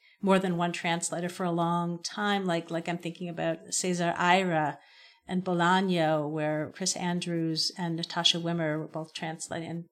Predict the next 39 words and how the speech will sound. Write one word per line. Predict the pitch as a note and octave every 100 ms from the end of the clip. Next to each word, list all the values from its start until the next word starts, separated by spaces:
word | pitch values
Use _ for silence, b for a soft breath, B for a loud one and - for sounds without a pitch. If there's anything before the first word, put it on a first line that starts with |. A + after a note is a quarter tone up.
| -
maybe | E3 -
probably | G3+ E3+ F3 E3+
others | E3+ E3+ D#3+
as | F3
well. | E3+ E3 E3 B B B _
And | E3 D#3 D#3+ E3 - B B B
what | - G3+ G3+
that | F3+ G3
means | F#3 F3+ -
for | F#3
the | E3+ E3 D#3+ D#3+ -
stability | - - F3+ F3+ F3+ E3+ F3
of | E3+
the |
voice | E3+ D#3 D#3+ -
of | E3+
that | D3+ -
writer | F3 D#3+ E3 D#3+ D#3
in | - F3+
English. | F3 F3 E3+ D#3 E3 - - - _ _ -
It's | G#3+
not | A#3+ A#3
right | G3+ G3+ F#3+
or | F#3
wrong | F3+ F3+ F3+ F3+
to | F#3
do | F3 F3
it | D#3+ - - _ _
with | F3 F3+
different | F#3 F3+ E3+
voices | F#3 E3+ F3 E3
or |
the | E3
same | E3+ F#3+ F#3+
voice. | E3 E3+
It | D#3+
just, | E3 F3 E3+
I |
think, | F3+ E3+